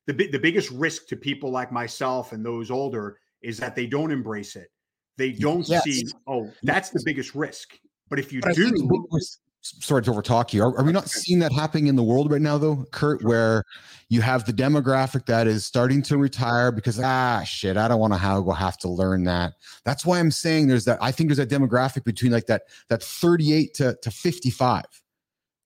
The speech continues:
Speaker 2: Go and learn this shit, man. Become an expert.
Speaker 1: Yes.
Speaker 2: Because that's how you're going to outrun, out,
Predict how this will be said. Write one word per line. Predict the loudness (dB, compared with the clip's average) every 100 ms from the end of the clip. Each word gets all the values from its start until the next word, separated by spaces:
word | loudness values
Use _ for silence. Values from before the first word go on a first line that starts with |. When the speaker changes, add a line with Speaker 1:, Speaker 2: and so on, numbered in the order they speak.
| -2
Speaker 2:
Go | 2 4
and | 4
learn | 4 4
this | 2 0
shit, | -4 -2
man. | 0 2
Become | 2 2
an | 0
expert. | 0 -2 -2 -2 -6 _ _ -8
Speaker 1:
Yes. | -2
Speaker 2:
Because | 0
that's | 2 0 -2 0
how |
you're | 2 4
going | 4 4 2
to | 2 2 2 -2 -20 _ _ _ 0
outrun, | 0 2 2 4 2 2
out, | 2 0